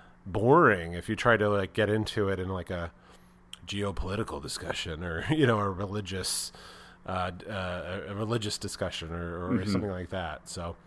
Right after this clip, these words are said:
Speaker 1: it makes sense that you just sort of use what you know, but it's not like, "Hey, we should write a movie that's against communism." Um, instead of, like,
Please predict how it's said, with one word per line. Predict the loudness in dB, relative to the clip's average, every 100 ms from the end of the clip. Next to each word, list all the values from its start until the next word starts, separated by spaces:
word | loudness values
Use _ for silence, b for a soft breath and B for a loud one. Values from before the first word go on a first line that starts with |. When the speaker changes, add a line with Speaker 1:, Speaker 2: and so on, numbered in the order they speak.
| -20 -20 -20 -20 -18 -6
Speaker 1:
it | 2
makes | 2 4
sense | 4 4
that | 4
you | 2
just | 2
sort | 4 4
of | 6
use | 6
what | 6
you | 4
know, | 6 8 6 4 B B 2
but | 4
it's | 8
not | 10
like, | 10 6 2 -10 4
"Hey, | 6
we | 6
should | 4 2 4
write | 4
a | 6
movie | 4 4 4
that's | 2 0 -6
against | -2 -2 -2
communism." | -4 -2 -2 -4 -8 -8 -10 -12 B B B B -2
Um, | 2 4 6 6 4 -2 -12 -20 -6
instead | -6 4 6
of, | 8
like, | 6 2